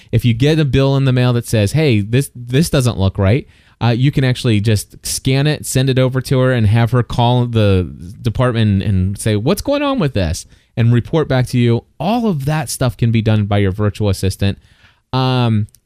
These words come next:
tracking down flu vaccines is something I think she recently did for another client.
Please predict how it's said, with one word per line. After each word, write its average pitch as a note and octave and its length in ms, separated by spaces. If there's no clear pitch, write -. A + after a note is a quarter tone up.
tracking F#3+ 480
down E3+ 260
flu D#3+ 300
vaccines E3+ 520
is F3+ 120
something F#3 360
I F3 80
think F3+ 200
she F3+ 160
recently D#3+ 500
did D3+ 220
for D3+ 100
another C#3 240
client. D#3 500